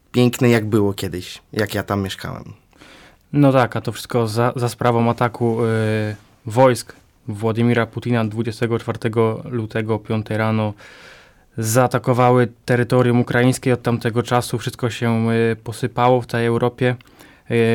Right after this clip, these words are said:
Speaker 2: giną ludzie, e, bezbronni. E, jaki ty masz stosunek, e, do, do tej wojny jak-, jako, jako Rosjanin pochodzący z Moskwy?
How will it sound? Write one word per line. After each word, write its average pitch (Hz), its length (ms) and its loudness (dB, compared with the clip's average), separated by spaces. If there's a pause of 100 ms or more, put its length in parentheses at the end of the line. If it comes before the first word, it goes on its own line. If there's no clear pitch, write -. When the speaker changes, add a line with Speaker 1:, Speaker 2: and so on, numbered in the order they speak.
(200)
Speaker 2:
giną 117 440 2
ludzie, 127 500 4 (300)
e, 120 40 -8 (800)
bezbronni. 123 680 4 (520)
E, 113 260 2 (120)
jaki 143 280 2
ty 123 100 0
masz 117 200 2
stosunek, 113 600 0
e, 117 40 -4 (460)
do, 123 460 2
do 120 180 2
tej 123 160 4
wojny 120 380 4
jak-, 117 220 -2
jako, 117 300 -2
jako 117 340 0 (1000)
Rosjanin 127 540 4
pochodzący 117 500 0
z 107 40 -2
Moskwy? 113 420 -2